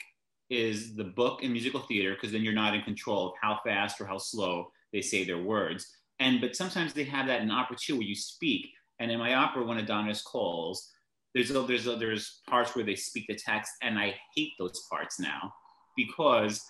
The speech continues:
I'm like, "Why did they take a minute and a half to say that freaking four, you know, sentence, those four sentences?" Like, that just ruins the whole pacing of my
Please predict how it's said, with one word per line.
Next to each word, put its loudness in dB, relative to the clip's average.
I'm 4
like, 2
"Why 4
did -4
they 2
take 0
a 0
minute 0
and 0
a -2
half -2
to -8
say 0
that -2
freaking -4
four, -2
you -6
know, -4
sentence, -4
those -4
four -4
sentences?" -8
Like, 2
that 0
just -6
ruins 2
the -2
whole 0
pacing 0
of -4
my -2